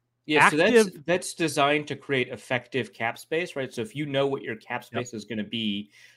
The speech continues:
Speaker 1: um, but you have fewer than fifty-three players on your roster, that's not a fair understanding of your own cap space. So he added a couple of seven hundred sixty thousand dollar contracts to any teams that have fewer of them under contract. So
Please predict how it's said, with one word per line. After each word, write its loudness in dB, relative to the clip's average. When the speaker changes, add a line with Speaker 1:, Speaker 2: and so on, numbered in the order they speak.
Speaker 1:
um, 2
but 6
you -2
have -2
fewer 0
than -2
fifty-three -8
players -4
on -6
your -4
roster, -2
that's 4
not 4
a 2
fair 2
understanding -4
of -4
your -2
own -8
cap -6
space. -6
So 0
he 2
added 2
a -4
couple -2
of -2
seven -4
hundred -6
sixty -10
thousand -4
dollar -4
contracts -10
to -12
any -12
teams -14
that -10
have -12
fewer -6
of -8
them -10
under -16
contract. -20
So -20